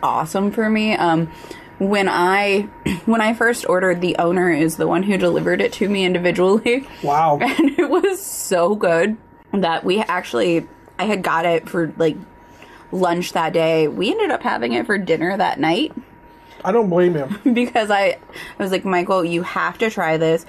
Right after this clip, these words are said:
Speaker 1: It's so good." And, um, I'm not wrong. <laughs>
Speaker 2: Mm-hmm.
Speaker 1: Like
Speaker 2: So Michael warned me that the, um, the pepper spread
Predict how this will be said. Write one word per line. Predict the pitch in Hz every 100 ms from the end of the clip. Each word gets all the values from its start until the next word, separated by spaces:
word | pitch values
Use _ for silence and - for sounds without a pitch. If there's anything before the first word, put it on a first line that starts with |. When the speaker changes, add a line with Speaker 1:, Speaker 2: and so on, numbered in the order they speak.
| - - -
Speaker 1:
It's | 180 - - -
so | - - 196 196 220
good." | 180 151 170 214 - - - - 180
And, | 180 165 165
um, | 170 160 156
I'm | 175 240
not | 330 415 -
wrong. | 208 269 294 - 202 -
<laughs> | -
Speaker 2:
Mm-hmm. | 196 196 202 196 160 220 254
Speaker 1:
Like | - - - -
Speaker 2:
So | 220
Michael | 185 208 285 269 196
warned | 165 180 185
me | 160 143
that | 143 170 170 175
the, | 185 175
um, | 160 147 156 - - - -
the | 170
pepper | 156 269 226 165
spread | - - 170 160 151